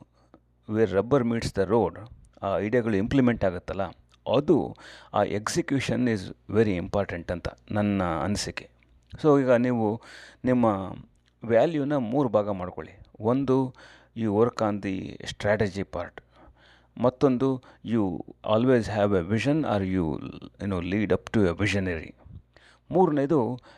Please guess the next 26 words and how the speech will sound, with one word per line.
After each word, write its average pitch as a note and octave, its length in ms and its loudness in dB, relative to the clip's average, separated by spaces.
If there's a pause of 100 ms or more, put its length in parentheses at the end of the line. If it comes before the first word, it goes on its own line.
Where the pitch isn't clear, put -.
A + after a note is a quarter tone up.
(140)
you A2 280 -4 (160)
think C#3 220 0
of A#2 260 0
implementing G#2+ 640 0
or F#2+ 220 0
executing. - 540 -8 (560)
ಅವಾಗ D#3+ 260 0
ಏನಾಗುತ್ತೆ, B2+ 720 -4 (500)
ಈ A#2+ 120 -2
ಎಕ್ಸಿಕ್ಯೂಷನ್ A#2+ 800 0
ಅಥವಾ A2+ 160 0
ಇಂಪ್ಲಿಮೆಂಟೇಷನ್ G#2+ 800 0
ಅದು A2 180 2
ಬಹಳ F#2+ 260 -2
ಮುಖ್ಯ. E2+ 360 -6 (440)
ಅದೇ A#2 440 2 (720)
ಮೊದಲಿಗೆ A2+ 360 0
ಹೇಳ್ದಾಗೆ G2+ 420 -2
ಒಂದು F#2+ 260 -4
ಕಾರ್ಯತತ್ಪರತೆ, G2 880 -2 (100)
ಒಂದು F#2+ 360 -2
ಕ್ರಿಯಾಶೀಲತೆ, A2+ 960 -2 (120)
what A#2 480 0
you G#2+ 220 -2
are F#2+ 500 0
doing A2 360 0